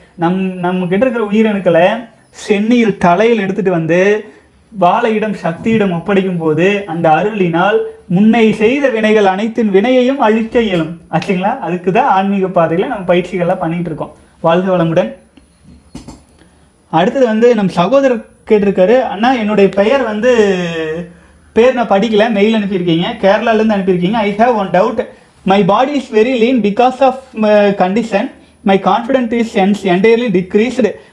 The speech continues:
I cannot participate any party or meeting, et cetera. Uh, we, every people asking, 'Why you are so lean? What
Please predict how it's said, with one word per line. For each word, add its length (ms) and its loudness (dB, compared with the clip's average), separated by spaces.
I 160 2
cannot 340 0
participate 640 0
any 240 0
party 420 2
or 140 2
meeting, 340 -2
et 180 0
cetera. 280 2
Uh, 300 4
we, 160 2
every 280 0
people 340 2
asking, 420 0
'Why 240 2
you 180 -2
are 140 2
so 320 2
lean? 380 2
What 180 2